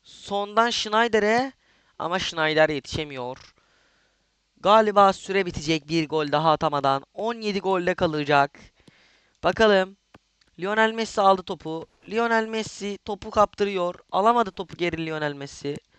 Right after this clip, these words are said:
Şuradan Fernando Torres. Fernando Torres yapıştırıyor ve son dakikalarda bir gol. Spikere döndüm. Ne oldu? Bir anda YouTuber'lıktan spikere döndük. <laughs>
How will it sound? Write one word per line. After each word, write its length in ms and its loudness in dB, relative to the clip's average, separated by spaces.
Şuradan 380 0
Fernando 480 4
Torres. 400 -2
Fernando 500 4
Torres 520 -4
yapıştırıyor 800 -6
ve 120 6
son 480 -6
dakikalarda 800 2
bir 180 -8
gol. 1000 2
Spikere 520 -4
döndüm. 380 -2
Ne 40 0
oldu? 380 4
Bir 100 4
anda 220 4
YouTuber'lıktan 600 -4
spikere 460 -4
döndük. 480 -8
<laughs> 140 -4